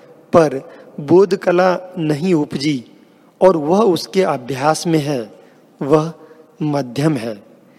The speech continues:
जिसको दृश्य का असंभव बोध नहीं हुआ और सदा यही हृदय में रहता है कि दृश्य का असंभव हो, यह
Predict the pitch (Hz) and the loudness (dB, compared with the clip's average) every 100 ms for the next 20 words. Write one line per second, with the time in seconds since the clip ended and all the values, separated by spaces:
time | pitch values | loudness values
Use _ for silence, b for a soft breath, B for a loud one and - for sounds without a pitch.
0 | b b b 135 147 - - 160 135 - | b b b -2 -2 -2 2 2 2 -6
1 | B B B 139 160 190 - 220 208 143 | B B B 0 4 4 0 -2 0 0
2 | 147 - B B - 175 - 190 190 190 | -2 -12 B B 0 2 2 0 2 2
3 | 202 190 - 160 147 165 165 170 180 185 | 0 -2 -12 -4 2 2 2 2 2 4
4 | 175 139 113 - B B B - 196 - | 4 4 0 -16 B B B 2 2 2
5 | 165 156 180 190 156 151 160 180 156 147 | 0 2 0 0 -2 -2 0 -2 -2 0
6 | 160 160 156 131 117 147 131 131 113 - | 2 2 0 -2 -2 -2 0 -2 -4 -12
7 | b b b - 175 120 151 165 - 151 | b b b -4 -4 0 0 0 -2 -6
8 | 131 b b b - 170 160 147 - 156 | -8 b b b 0 0 0 -4 -2 -4
9 | 147 165 160 170 135 117 - b b b | -2 0 0 0 -2 -6 -20 b b b
10 | b - 139 165 | b -10 0 0